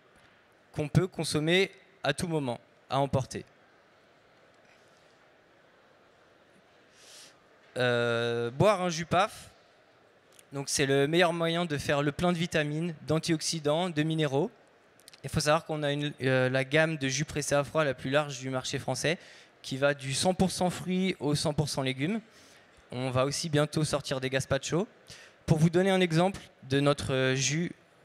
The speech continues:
euh, phare qui se, qui se vend le plus parce qu'il plaît le plus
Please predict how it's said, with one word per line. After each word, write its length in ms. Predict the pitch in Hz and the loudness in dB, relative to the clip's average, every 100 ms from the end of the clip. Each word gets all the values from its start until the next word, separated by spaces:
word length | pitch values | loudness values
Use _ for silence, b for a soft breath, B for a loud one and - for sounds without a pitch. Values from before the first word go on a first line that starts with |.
| - | -16
euh, 460 | 120 120 120 117 117 | -8 -4 -2 0 -2
phare 400 | - 147 151 - | 2 2 2 -6
qui 180 | - 127 | -10 -6
se, 480 | - 117 117 113 | -4 -4 -4 -4
qui 220 | 113 - 117 | -6 -10 -10
se 180 | - | -8
vend 220 | 120 123 123 | -6 -4 -4
le 140 | 123 | -4
plus 260 | - 147 - | -6 -8 -6
parce 160 | 123 | -10
qu'il 160 | - 123 | -10 -12
plaît 240 | - 127 | -6 -4
le 80 | 123 | -6
plus 380 | - 175 170 | -6 -6 -6